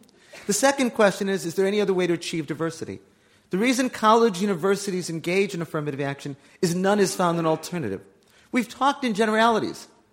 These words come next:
but I've got statistics. The University of California Davis Medical School found that without some form of affirmative action, they would average less than one African American or Latino student a year in an entering class of a hundred.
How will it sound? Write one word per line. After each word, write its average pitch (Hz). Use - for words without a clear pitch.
but 185
I've 202
got 202
statistics. -
The 165
University 233
of 220
California 208
Davis 190
Medical 180
School 156
found 147
that -
without 160
some 220
form 214
of 196
affirmative 180
action, 175
they 175
would 190
average 185
less 214
than 170
one 233
African 208
American 190
or 165
Latino 180
student 170
a -
year 156
in 143
an 156
entering 185
class 160
of -
a 147
hundred. 131